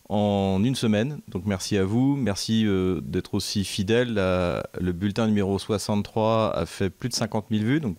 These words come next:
c'est un, c'est un succès. Regardez également en description comment vous pouvez nous soutenir sur Patreon, Tipeee ou PayPal. Comme ceux qui ont accès donc à Patreon et à Tipeee peuvent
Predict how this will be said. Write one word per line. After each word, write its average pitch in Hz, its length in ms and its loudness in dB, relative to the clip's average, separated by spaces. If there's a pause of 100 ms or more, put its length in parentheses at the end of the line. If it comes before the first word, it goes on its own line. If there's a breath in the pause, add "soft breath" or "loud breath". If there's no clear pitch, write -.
(480 loud breath)
c'est - 300 -6
un, 92 320 2
c'est - 220 -6
un 90 40 -2
succès. 131 500 -2 (180)
Regardez 131 380 2
également 127 360 2
en 123 40 4
description 120 520 0
comment 110 280 2
vous 110 120 -2
pouvez 104 400 0
nous 104 120 2
soutenir 139 440 -2
sur 92 160 -6
Patreon, 110 600 0
Tipeee 120 540 -2 (400 loud breath)
ou 104 120 0
PayPal. 139 640 2
Comme 110 440 0
ceux 127 200 -2
qui - 140 -4
ont 120 80 2
accès 117 340 0
donc 104 240 -4
à 92 260 2
Patreon 110 520 0
et 92 140 0
à 90 160 2
Tipeee 131 400 -6
peuvent 120 320 0